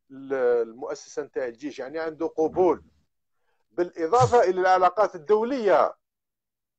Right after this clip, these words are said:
تروح مثلًا تروح تجيب لي واحد قال مثلًا دوك أنت مثال،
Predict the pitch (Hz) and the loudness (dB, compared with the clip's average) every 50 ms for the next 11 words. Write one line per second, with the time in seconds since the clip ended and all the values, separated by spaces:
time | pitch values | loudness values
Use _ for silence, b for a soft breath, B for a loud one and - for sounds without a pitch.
0 | _ _ _ _ _ _ _ _ _ _ _ _ _ - 147 170 185 165 180 170 | _ _ _ _ _ _ _ _ _ _ _ _ _ 2 2 4 4 4 4 2
1 | 156 170 165 - 165 156 160 135 139 156 147 156 160 160 175 175 156 156 135 131 | 2 2 0 2 4 4 4 4 0 -2 0 2 4 6 6 6 6 4 2 2
2 | 139 156 147 143 143 127 - 143 131 127 127 120 - 127 117 - - 165 180 180 | 2 2 2 4 -2 -2 -2 -2 -4 -4 -6 -6 -6 -6 -8 0 2 4 4 4
3 | - - _ _ _ _ _ _ _ _ _ _ _ _ _ _ _ _ _ - | 4 0 _ _ _ _ _ _ _ _ _ _ _ _ _ _ _ _ _ -6
4 | 147 185 165 151 190 185 139 - - | -4 -2 0 4 6 6 6 4 2